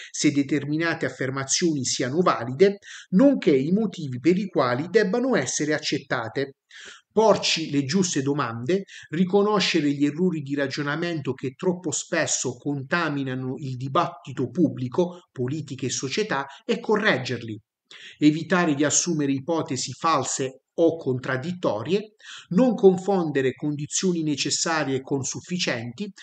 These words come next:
conferire valore alle premesse rilevanti e trascurare quelle irrilevanti,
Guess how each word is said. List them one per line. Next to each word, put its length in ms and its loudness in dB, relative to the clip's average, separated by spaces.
conferire 720 2
valore 640 4
alle 240 0
premesse 540 -4
rilevanti 680 -2
e 60 0
trascurare 720 -2
quelle 280 0
irrilevanti, 1000 -4